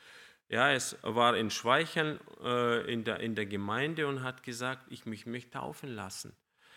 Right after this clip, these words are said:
„Ja, wie? Wie verstehst du das jetzt mit meinen Worten?“ Ja,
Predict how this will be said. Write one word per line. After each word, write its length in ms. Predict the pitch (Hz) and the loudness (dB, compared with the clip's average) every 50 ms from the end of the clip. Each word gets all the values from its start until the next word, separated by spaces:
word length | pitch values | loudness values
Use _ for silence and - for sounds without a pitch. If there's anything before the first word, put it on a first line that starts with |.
| _ | _
„Ja, 260 | - 127 131 127 117 117 | -6 -2 -2 -2 -2 -2
wie? 220 | 147 160 147 120 | -4 -4 -2 -2
Wie 100 | 135 139 | -2 -4
verstehst 560 | - - 143 131 - - 160 165 156 - - - | -4 -6 -6 -6 -6 -6 -6 -4 -4 -4 -4 -4
du 60 | 113 | -4
das 300 | 107 98 95 95 - - | -4 -4 -4 -4 -6 -8
jetzt 200 | 104 98 - - | -8 -8 -8 -10
mit 160 | 117 107 _ | -12 -10 _
meinen 360 | 127 131 139 147 147 139 120 107 | -4 -4 -2 -2 -4 -6 -6 -8
Worten?“ 380 | 107 98 92 - _ _ 98 | -10 -12 -12 -14 _ _ -14
Ja, 260 | 101 127 139 131 120 | -10 -10 -10 -10 -12